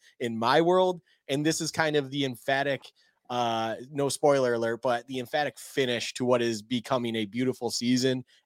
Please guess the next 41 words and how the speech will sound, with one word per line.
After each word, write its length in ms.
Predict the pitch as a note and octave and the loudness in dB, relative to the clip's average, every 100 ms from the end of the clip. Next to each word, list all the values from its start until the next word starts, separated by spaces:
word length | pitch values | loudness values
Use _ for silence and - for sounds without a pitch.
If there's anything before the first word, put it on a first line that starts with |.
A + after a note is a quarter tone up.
| - | 0
at 200 | C3 - | 0 0
home 460 | - B2+ B2+ B2 A#2 - _ - | 4 8 8 6 0 -8 _ -8
against 380 | A2+ C#3 D3 - | 0 0 0 -2
the 80 | |
Patriots, 600 | B2+ B2 A#2+ B2 A#2+ A#2 | 0 2 0 2 0 0
which 200 | C#3 C3 | -2 -2
some 280 | - C3+ C3 | 4 4 4
still 400 | A#2+ - A#2+ B2 | -4 0 2 2
seem 240 | A2+ A#2 A#2 | 0 -4 -2
to 60 | |
have 260 | G#2+ A#2 G#2+ | 0 0 -2
some 160 | A#2+ G#2+ | -6 -4
spite 320 | - A#2 - | 0 -2 0
for. 180 | A#2+ A2+ | 0 2
But 140 | G#2+ | 0
at 120 | G#2+ | 0
this 160 | A#2+ A2+ | -2 -2
point, 340 | - A#2 G#2+ _ _ _ | 2 2 0 _ _ _
do 140 | B2 | 0
they 140 | A2+ A2 | 2 4
really 260 | A2+ G#2+ | 4 2
matter 360 | G2 A2 A#2 A2+ | 2 0 2 0
anymore 440 | A2 A2 A2+ A2+ | -2 -2 -2 -2
to 200 | - A2 | -2 -2
us? 360 | A2 G#2+ - - _ _ _ _ | 0 -2 -4 -8 _ _ _ _
Um, 460 | A2+ A2 G#2+ G#2 G#2 | 2 4 2 -2 0
no 160 | A2 | 0
disrespect, 560 | A2+ A2+ A#2 - A2+ - | 0 -2 -4 0 -2 0
but 100 | A2 | -4
disrespect 520 | A2 A2+ - A2 - | -2 -4 -2 -2 -2
deserved. 520 | - F#2+ A#2+ A#2+ A2 - _ _ _ _ | -6 0 4 4 2 -8 _ _ _ _
Um, 600 | A#2+ A2+ G#2+ G#2+ G#2 G2+ | 2 2 2 -2 -4 -8
so 220 | - - | 0 6
yeah, 220 | B2+ A#2 A#2+ | 6 6 6
I 100 | E3 | 6
have 260 | F3+ F3 | 6 6
it 80 | D#3 | 6
as 100 | C#3 | 4
a 60 | A#2 | 4
Bills 340 | A#2 C3 A#2 | 4 4 2
win 480 | G#2+ A#2 A#2 A#2 A2+ | 4 4 4 -2 -6